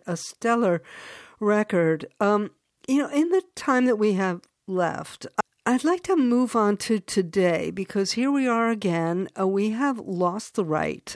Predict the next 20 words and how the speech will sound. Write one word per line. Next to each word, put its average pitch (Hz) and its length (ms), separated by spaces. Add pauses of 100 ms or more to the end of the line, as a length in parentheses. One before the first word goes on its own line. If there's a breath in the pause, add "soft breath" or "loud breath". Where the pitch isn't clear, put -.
the 185 100
legal 185 300
right 170 440 (300)
to 196 340
legalized 175 680
abortions. 180 640
And 175 300 (920 loud breath)
unless 185 340 (200)
things 196 500
really 196 300
change, 220 680 (100)
we're 202 320
gonna 208 160
be 196 160
dealing 208 360
with 196 120
this 196 200
for 185 200
a 180 80
while. 196 640